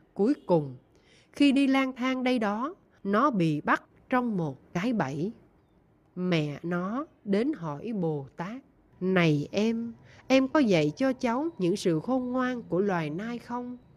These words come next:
Bồ Tát nói, "Đừng nghĩ đến con nai không chấp nhận khuyến giáo ấy nữa. Con của chị không học những sự khôn ngoan của loài nai.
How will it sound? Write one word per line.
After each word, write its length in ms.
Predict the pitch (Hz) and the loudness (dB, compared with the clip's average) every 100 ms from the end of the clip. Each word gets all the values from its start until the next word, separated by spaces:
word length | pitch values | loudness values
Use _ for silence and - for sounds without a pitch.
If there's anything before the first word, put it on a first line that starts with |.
| - _ _ - | -20 _ _ -4
Bồ 340 | 175 165 143 - | -2 -2 -4 -8
Tát 280 | 190 247 240 | -10 -10 -8
nói, 380 | 208 208 262 330 _ _ - | -6 -6 -6 -10 _ _ -2
"Đừng 360 | 196 190 175 | 4 4 4
nghĩ 180 | 165 160 | 2 2
đến 280 | 208 220 285 330 | 2 2 0 0
con 240 | 262 254 | 0 0
nai 320 | 254 247 247 | -4 -4 -6
không 360 | 240 - 294 269 | -8 -6 -4 -2
chấp 220 | 269 349 | -4 -4
nhận 300 | 185 147 143 | -4 -4 -6
khuyến 280 | - 233 277 | -8 -4 -2
giáo 280 | 233 220 269 | -2 -4 -6
ấy 160 | 254 | -4
nữa. 400 | 285 165 135 185 302 _ _ _ _ _ _ | -4 -4 -4 -6 -8 _ _ _ _ _ _
Con 220 | 269 269 | 0 0
của 160 | 254 208 | 2 0
chị 400 | 226 180 156 151 | 2 2 2 0
không 300 | - - 294 | -4 -8 -6
học 240 | 208 165 - | 0 0 0
những 200 | 165 208 | -4 -2
sự 280 | 214 165 151 | -2 -2 -4
khôn 320 | 240 247 247 | -6 -6 -6
ngoan 300 | 254 247 226 | -6 -6 -10
của 160 | - | -6
loài 360 | 196 185 156 135 | -2 -2 -2 -4
nai. 440 | 143 196 220 233 | -6 -6 -6 -8